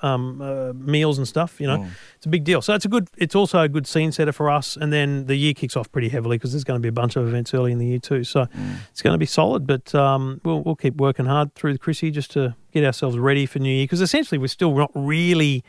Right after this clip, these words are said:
Speaker 1: I think, ready in the office. We're not finished, so we've got
Speaker 2: Yeah.
Speaker 1: a bit of work to do when we get back to finish things off, but then we'll be full swing into making content. Uh, someone opened our door of the office the other day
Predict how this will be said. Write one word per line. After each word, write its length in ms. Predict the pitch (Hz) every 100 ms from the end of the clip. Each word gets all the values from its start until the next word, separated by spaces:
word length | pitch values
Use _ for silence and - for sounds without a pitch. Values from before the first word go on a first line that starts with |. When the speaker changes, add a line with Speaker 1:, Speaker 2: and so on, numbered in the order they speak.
| - - - _ _ _ -
Speaker 1:
I 60 |
think, 140 | 139 135
ready 280 | 127 135 185
in 60 | 190
the 100 | 180
office. 260 | 190 220
We're 80 | 165
not 100 | 156
finished, 400 | - 165 233 -
so 200 | 147 135
we've 80 | 131
got 60 | 170
Speaker 2:
Yeah. 40 |
Speaker 1:
a 20 | 139
bit 60 |
of 60 | 135
work 160 | 147 -
to 60 |
do 80 | 143
when 80 | 135
we 60 | 135
get 140 | 131
back 160 | 139 -
to 100 | 123
finish 300 | - 151 -
things 220 | 143 131
off, 180 | 185 -
but 180 | 147 139 - - - -
then 140 | 143
we'll 100 | 147
be 100 | 139
full 220 | 139 156 147
swing 280 | - 147
into 360 | 139 139 131 135
making 300 | 147 143 151
content. 480 | - 151 147 131 147
Uh, 140 | 160
someone 260 | 165 214 185
opened 240 | 160 160
our 100 | 143
door 200 | 139 143 139
of 60 |
the 60 | 131
office 260 | 135 143 -
the 80 |
other 140 | 131 127
day 240 | 127 123